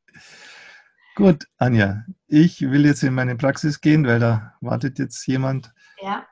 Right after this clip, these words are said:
Speaker 1: Ja, bedanke mich für das Gespräch und eben, wie gesagt, an alle, äh, ja, hab die Hoffnung, dass, dass wir uns selber daraus befreien können. Wir müssen nicht erlöst werden durch irgendwelche Leute, die meinen, die können uns retten,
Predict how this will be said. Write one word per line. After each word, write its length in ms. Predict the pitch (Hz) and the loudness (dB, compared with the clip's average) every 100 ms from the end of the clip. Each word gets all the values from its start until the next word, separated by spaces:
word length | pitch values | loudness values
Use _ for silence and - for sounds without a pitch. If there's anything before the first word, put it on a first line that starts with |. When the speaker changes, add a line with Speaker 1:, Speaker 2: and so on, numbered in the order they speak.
| _ _ - | _ _ 0
Speaker 1:
Ja, 220 | 139 92 | 2 2
bedanke 460 | - 117 143 160 | -2 0 0 2
mich 140 | 170 - | 0 -2
für 200 | - 139 | -6 -4
das 180 | 131 117 | -4 -6
Gespräch 480 | 117 123 135 139 | -6 -4 -4 -4
und 180 | 123 120 | -6 -4
eben, 380 | 113 113 110 - _ _ - | -2 -2 -4 -8 _ _ -16
wie 140 | 113 | -14
gesagt, 320 | - 117 117 | -8 -8 -4
an 140 | 113 113 | -8 -6
alle, 280 | 123 113 117 - - _ | -4 -4 -4 -14 -20 _
äh, 360 | 127 117 110 107 - _ | -4 0 0 -2 -8 _
ja, 260 | 120 117 | -4 -2
hab 160 | 113 113 | -2 -4
die 100 | 113 | -6
Hoffnung, 380 | 104 117 110 107 | -4 -4 -4 -4
dass, 240 | 117 - | -6 -10
dass 280 | - 113 - | -10 -10 -10
wir 260 | - 117 113 | -6 -4 -2
uns 240 | 113 117 | -6 -4
selber 320 | 110 113 135 | -2 0 0
daraus 380 | 113 107 107 107 | -2 -4 -4 -6
befreien 400 | 123 117 110 113 | -8 -8 -4 -4
können. 200 | 113 104 | -4 -4
Wir 100 | 104 | -2
müssen 320 | 107 117 107 | -2 -2 -4
nicht 200 | 104 - | -6 -8
erlöst 520 | - 101 98 117 - 113 | -8 -4 -2 -2 -4 -6
werden 280 | 104 113 107 | -4 -2 -4
durch 140 | 117 | -6
irgendwelche 440 | 117 117 110 104 | -4 -4 -4 -4
Leute, 260 | 104 107 113 | -4 -4 -4
die 180 | 107 104 | -4 -4
meinen, 320 | 101 107 107 | -4 -2 -4
die 100 | 110 | -6
können 240 | - 104 | -8 -6
uns 200 | 104 98 | -6 -8
retten, 320 | 101 104 117 | -10 -10 -12